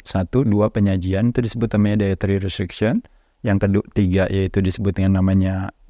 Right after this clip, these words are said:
jadwal, itu yang disebut namanya time restriction. Dan yang keempat yang disebut yang namanya calorie restriction atau jumlah itu sendiri.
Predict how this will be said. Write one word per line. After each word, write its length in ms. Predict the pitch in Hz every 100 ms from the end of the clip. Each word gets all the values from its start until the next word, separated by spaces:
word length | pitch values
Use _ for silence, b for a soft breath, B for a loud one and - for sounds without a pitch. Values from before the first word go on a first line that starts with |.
| _ -
jadwal, 480 | 101 98 95 113
itu 160 | 165 107
yang 80 | 98
disebut 240 | - 98
namanya 240 | 101 98 101
time 320 | 101 101 101
restriction. 560 | 92 101 - 117 156
Dan 160 | 113 98
yang 160 | 98 98
keempat 400 | 95 92 117 107
yang 160 | 101
disebut 240 | 110 110 110
yang 160 | 101
namanya 400 | 98 98 117 156 - - -
calorie 400 | - 101 101 101
restriction 480 | 101 95 104 - 127
atau 200 | 117 117
jumlah 440 | 101 95 92 80 -
itu 200 | 95 98
sendiri. 400 | - 95 98